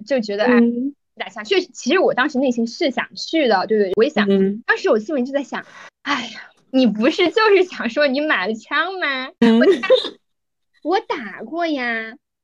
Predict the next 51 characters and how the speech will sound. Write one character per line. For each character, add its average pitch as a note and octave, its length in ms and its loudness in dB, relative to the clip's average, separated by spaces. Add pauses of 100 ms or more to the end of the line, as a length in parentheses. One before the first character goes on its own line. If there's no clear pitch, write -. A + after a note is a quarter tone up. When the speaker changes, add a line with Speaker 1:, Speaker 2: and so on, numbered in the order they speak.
(120)
Speaker 1:
我 F#4+ 80 -6 (100)
小 D4 200 -2
学 C#4 200 -2
军 F#4+ 220 -2
训 A4 220 -4
的 E4+ 100 0
时 E4+ 140 -4
候 - 60 -2
还 D#4 180 -4
打 D4 200 -4
过 D4 140 -2
机 E4+ 340 -2
关 G4 240 -2
枪 D#4+ 320 -4
呢。 C4 260 -4
Speaker 2:
<laughs> - 60 2 (1900)
我 D4 120 4
不 C#4+ 100 8
是， D#4+ 180 6
我 C4+ 160 6
是， E4 180 4
你 D4 180 4
没， B3 180 4
你 D#4 100 6
没 D#4+ 120 6
有 A4+ 100 4
发 F#4 300 0
现， G#4 160 4
就 F4 100 4
是 F#4 80 6
我 E4+ 140 2
感 G#3+ 260 0
觉 B3 120 2
你 D4+ 200 2
对 D4+ 180 2
于 C4+ 120 4 (120)
男 G#3+ 240 2
生 D#4 220 0
的 C#4 100 2
这 B3+ 80 0
种 B3 160 2
思 - 280 -2
维 D4+ 180 6
模 G3 340 0
式 B3 380 0
就 G#4 180 -2
是 D#4+ 140 0
这 A3+ 80 -2
样 F#3 200 0
子 F#3 120 -4
的， C3 280 -6